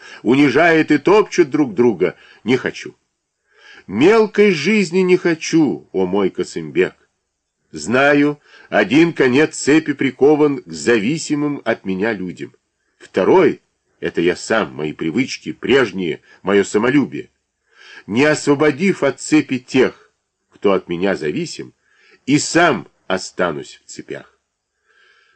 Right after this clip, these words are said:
Ну, а как освобожусь от себя, не знаю.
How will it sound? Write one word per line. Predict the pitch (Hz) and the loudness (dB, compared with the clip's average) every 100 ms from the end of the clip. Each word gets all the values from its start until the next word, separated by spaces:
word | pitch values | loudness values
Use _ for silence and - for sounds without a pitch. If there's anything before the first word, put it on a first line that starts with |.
| _ | _
Ну, | - 117 208 | -2 2 2
а | |
как | 208 180 196 | 2 -2 0
освобожусь | 190 - 165 139 120 120 160 131 | -2 -2 0 0 0 0 -2 -2
от | - | -4
себя, | - 80 90 147 156 _ _ _ _ - | -8 -4 0 0 -2 _ _ _ _ -14
не | 82 110 | -8 -8
знаю. | - 73 65 62 | -10 -12 -12 -14